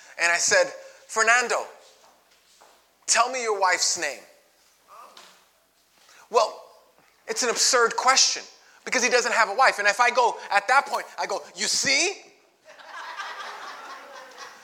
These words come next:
You see how absurd that is, right? Asking him for his wife's name is a ridiculous question because he doesn't have a wife, so how could he have a name? Asking who created God is an absurd question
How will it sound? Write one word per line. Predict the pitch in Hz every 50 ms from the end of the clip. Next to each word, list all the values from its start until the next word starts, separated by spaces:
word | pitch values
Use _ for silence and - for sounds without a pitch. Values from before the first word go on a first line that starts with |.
| - - - - - 233
You | 233
see | - - 294
how | 254 254 233 214
absurd | - - - - 269 269 254 214 175
that | 170 135 -
is, | 107 95 - - - 165
right? | 170 196 220 214 - - - _ _ _ _ _ - - -
Asking | 214 247 285 285 - - - 320 294
him | 220 226 254 240 -
for | - 220 190
his | 208 196 190 190
wife's | 196 202 202 190 - - -
name | 262 285 277 214 196 190 196 - _ - - - - _ -
is | 202 196
a | 220 202
ridiculous | 208 190 - 277 285 285 - 240 220 202 190 -
question | - - - 277 285 - - - - 180 160 - - - - - -
because | 220 214 - 240 233 226
he | 247 220
doesn't | - 247 240 226 233 214
have | - 226 214 185 190
a | 180
wife, | 208 254 262 214 185
so | - - 202
how | 175 214 220
could | 208 - 196 175
he | 185 214
have | 208 202 180
a | 196
name? | 214 233 208 - - - - 233 - -
Asking | 226 254 277 277 - 302 294 240 - - _ _ _ _ _ - -
who | 262 294 302
created | 269 - - 240 240 240 233 233 226 214 190 160 -
God | 220 254 277 269 254 226 - - 208
is | 202 214
an | 233 220
absurd | 208 - - - - - - - 269 262 262 262 - -
question | - - 254 277 277 - - - 208